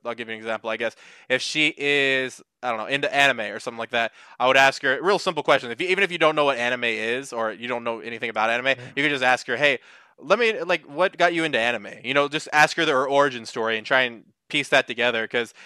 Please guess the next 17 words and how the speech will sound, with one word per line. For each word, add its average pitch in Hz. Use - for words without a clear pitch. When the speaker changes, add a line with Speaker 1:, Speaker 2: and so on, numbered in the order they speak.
Speaker 1:
if 143
anything, 214
maybe 170
they, 175
she 160
might 156
not 147
feel 143
comfortable 131
talking 127
about 120
subjects 139
that 131
she 139
doesn't 131
know 113
about, 156